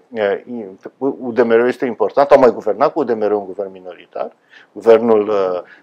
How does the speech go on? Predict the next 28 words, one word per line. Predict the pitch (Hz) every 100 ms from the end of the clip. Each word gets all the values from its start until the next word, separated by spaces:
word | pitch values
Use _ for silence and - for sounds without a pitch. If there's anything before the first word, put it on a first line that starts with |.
| -
Tăricianu | 117 101 - 110 110
între, | 107 - 104 101 98 92 - - - - _
uh, | 101 -
aprilie, | 117 - 123 117 113 104 98 95
uh, | 95 - 95 92 -
două | 120
mii | 107
șapte | 98 107 98 -
și, | 95 - 104
uh, | 98 98 92 90 - 92 90 85 85 85 87 87 -
sfârșitul | - 110 110 110
anului | 104 101
două | 104 95
mii | 98
opt, | 95
când, | - 92 92
uh, | 90 90 87 87 - _ _ _
Boc | - 113 110
a |
devenit | 95 92 95
prim-ministru, | 95 92 90 92 - - - - _ _
se | -
mai | 110 104
poate | 101 117 123
repeta. | 110 104 98 90 117 156 _ _ _
Dar | - 104
cu |
ce, | 101 110